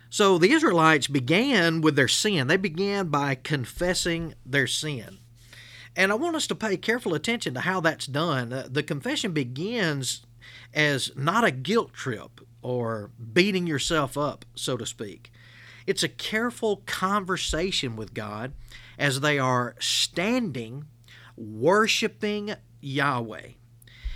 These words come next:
It's confession of their faith, confession of repentance of wrongdoing,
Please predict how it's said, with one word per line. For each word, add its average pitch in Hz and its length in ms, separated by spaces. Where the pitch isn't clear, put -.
It's 160 340
confession 180 1040
of 135 140
their 120 160
faith, - 680
confession 156 560
of 107 200
repentance 185 720
of 123 200
wrongdoing, 135 720